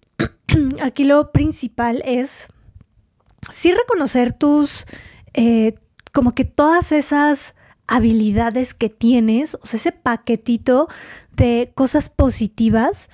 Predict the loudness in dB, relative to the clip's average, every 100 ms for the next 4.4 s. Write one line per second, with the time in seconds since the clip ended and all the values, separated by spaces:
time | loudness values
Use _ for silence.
0 | -20 _ -20 -20 -4 0 2 2 0 0
1 | 0 2 2 2 2 0 0 0 0 2
2 | 2 2 0 -2 -4 -4 -6 -12 _ -10
3 | -8 -2 0 0 0 -2 0 2 4 4
4 | 2 2 2 0